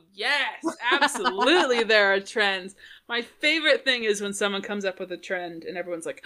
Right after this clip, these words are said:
Speaker 1: <gasps> "You can do that?" <laughs> And so everyone else tries it. There was, like,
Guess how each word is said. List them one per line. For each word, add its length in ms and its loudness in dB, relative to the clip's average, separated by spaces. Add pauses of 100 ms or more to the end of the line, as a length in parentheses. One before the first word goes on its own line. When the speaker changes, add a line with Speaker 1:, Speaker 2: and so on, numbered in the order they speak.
(100)
Speaker 1:
<gasps> 120 -8
"You 180 6
can 140 -10
do 220 2
that?" 300 4
<laughs> 120 -4
And 120 -14
so 220 2
everyone 800 4
else 380 2
tries 500 -4
it. 200 2 (500)
There 160 6
was, 220 -2
like, 180 2